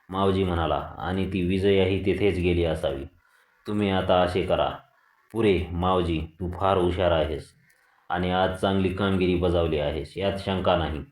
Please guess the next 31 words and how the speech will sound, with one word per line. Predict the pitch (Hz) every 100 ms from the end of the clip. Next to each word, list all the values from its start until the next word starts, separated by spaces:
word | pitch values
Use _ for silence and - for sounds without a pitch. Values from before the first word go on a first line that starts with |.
| _ _ - - - - _ -
पण | 92
काय | 87 101 95
करायचे | 101 95 90 90
ते | 90 87
ठरविण्यास | 98 98 95 95 87 90
मी | 90
समर्थ | 87 98 98 85 87
आहे. | 76 78 71 _ _ _ _ _ _ -
मला | 98 92 85
तुझ्यासारख्या | 98 101 92 101 90 92 87
सल्ल्याची | 101 95 90 87
गरज | 82 90 82
नाही. | 76 73 76 _ _ _ _ _ _ _ _ -
आता | 92 107 98
तू | 104
आपल्या | 98 95 98 85 - - _
फोटो | 107 110 92
काढून | 101 92 92
घे | 90
आणि | 90 87 85
तेथून | 90 87 90
चालता | 85 90 78 78
हो." | 73 67 - _ _ _ _ _ _
आवाजने | 92 95 98 90 92
मावजीच्या | 90 95 95 87 90 87
चेहऱ्यावर | 92 90 95 92
होणारे | 85 92 92 87 82
फेरफार | 98 92 85 87
आरशातून | 87 87 85 87 87 82
पाहिले | 90 85 82
होते. | 73 69 -